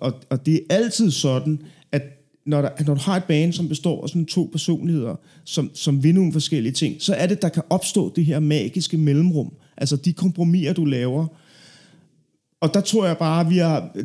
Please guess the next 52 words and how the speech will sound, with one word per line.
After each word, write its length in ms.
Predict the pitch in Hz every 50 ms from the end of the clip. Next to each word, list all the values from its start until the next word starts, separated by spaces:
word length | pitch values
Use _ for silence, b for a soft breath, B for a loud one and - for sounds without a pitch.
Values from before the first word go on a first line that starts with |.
| 151 - -
det 100 | 196 196
er 40 | 190 - -
dem, 220 | 185 190 214 226 208
som 240 | - 208 196 165 156
vi 80 | 180
lyttede 380 | 151 143 170 185 202 240 233 208
til, 320 | - - 165 156 147 147 147 B B B B B B -
jamen, 180 | - 151 147 156
det 100 | 202 185
var 60 | 208 196
i 40 |
virkeligheden 400 | 180 165 190 190 185 208 202 190
vores 180 | 165 151 139 135
bandkammerater, 800 | 135 156 147 165 180 185 185 185 165 147 135 127 78 - 90 -
som 200 | 147 - 156 147
har 80 | 139 139
været 240 | 139 139 135 131
sindssygt 380 | 135 - 214 214 175 - 190 180
loyale, 500 | 156 147 147 135 123 - 85 117 160 156 - - _ _
og 100 | 147 135
som 160 | - 147 143
har 80 | 143
givet 480 | 135 139 165 165 160 165 190 214 214 - -
alt 300 | - 175 175 - - -
det, 200 | 160 165 170 165 b b b b b b b b _ _ _ -
øh, 500 | 147 139 139 131 123 120 117 113 110 123 147 147 -
struggle, 520 | - - - 156 151 147 156 165 170 208 185
der 80 | 185
har 120 | 151 151 156
været 480 | 135 135 131 131 143 170 175 165 156
med 180 | 151 165 147 135
retningerne, 500 | 135 147 147 - 175 170 143 135 151 143
hvordan 300 | 131 143 131 143 147 160
man 120 | 170 160
skulle 160 | - - 143 -
få 60 | 147
tingene 340 | 143 - 165 - 110 165 147
på 120 | - 147
plads. 420 | - 143 139 143 151 - - b b b b b b b
Det 60 | 170 180
var 60 | 175
dem, 200 | 170 185 190 180
det 140 | - - 196
er 40 | 196
dem, 180 | - 196 208 196
som 100 | 190 165
Philip 220 | - 196 180 160
og 60 | 156
jeg 100 | 135 135
har 120 | 143 156 170
lyttet 280 | 147 135 135 147 139
til, 200 | - - 147 139